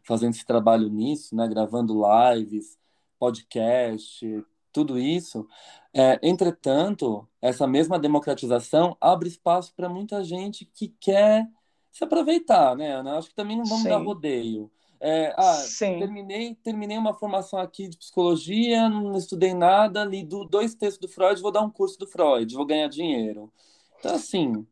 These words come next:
Speaker 2: Exato.
Speaker 1: é lamentável, né, o que a gente vê também nesse sentido. É preocupante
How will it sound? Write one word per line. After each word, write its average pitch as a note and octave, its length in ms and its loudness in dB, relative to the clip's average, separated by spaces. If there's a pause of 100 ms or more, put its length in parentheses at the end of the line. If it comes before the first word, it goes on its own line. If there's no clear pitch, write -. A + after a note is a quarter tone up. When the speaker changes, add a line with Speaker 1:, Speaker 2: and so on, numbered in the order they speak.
Speaker 2:
Exato. F3 400 4
Speaker 1:
é C#3 200 6
lamentável, B2 840 2
né, D3 220 -2
o A#2+ 80 -6
que C3+ 100 -14
a B2+ 40 -8
gente C3 220 -12
vê C3+ 140 -8
também C3 280 -4
nesse C3 220 -10
sentido. B2 580 -4
É B2+ 40 2
preocupante D3+ 800 2